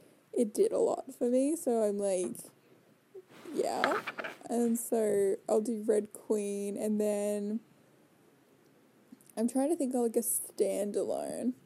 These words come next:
like, hmm. I'm having a blank on, like, what books I've read this year that I, like,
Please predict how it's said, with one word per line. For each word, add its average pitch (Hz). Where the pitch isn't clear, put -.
like, 220
hmm. 208
I'm 262
having 240
a 226
blank -
on, 269
like, -
what -
books -
I've -
read 226
this -
year -
that -
I, -
like, -